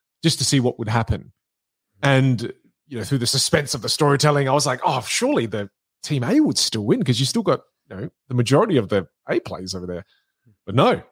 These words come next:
in the end, team B won. And the only person that changed in team B was the leader. And, and then, then it kind of led to the lesson there of, well, look, there's no bad teams, there's only bad leaders.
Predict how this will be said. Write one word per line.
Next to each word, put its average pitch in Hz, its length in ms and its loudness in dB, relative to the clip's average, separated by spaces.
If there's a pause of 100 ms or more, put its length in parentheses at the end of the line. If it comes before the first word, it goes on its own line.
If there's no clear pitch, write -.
(140)
in 165 140 4
the 160 120 6
end, 185 140 2
team 170 200 4
B 214 140 4
won. 92 280 -6 (680)
And 139 300 0
the 156 220 4
only 190 120 4
person 151 320 2
that 120 120 -6
changed 175 260 0
in 131 60 -8
team 139 160 0
B 190 140 2
was 123 180 0
the 117 100 0
leader. 139 340 -6 (1300)
And, 143 260 0
and 151 180 0
then, 160 160 0
then 160 160 2
it 147 80 -4
kind 143 120 2
of 123 140 2
led 135 200 4
to 147 100 -2
the 127 160 2
lesson 139 480 2
there 117 280 0
of, 113 280 0
well, 113 520 2
look, 113 280 -2
there's 117 240 4
no 131 160 4
bad 104 260 0
teams, 107 460 2
there's 104 280 2
only 104 680 2
bad 90 320 0
leaders. 98 640 0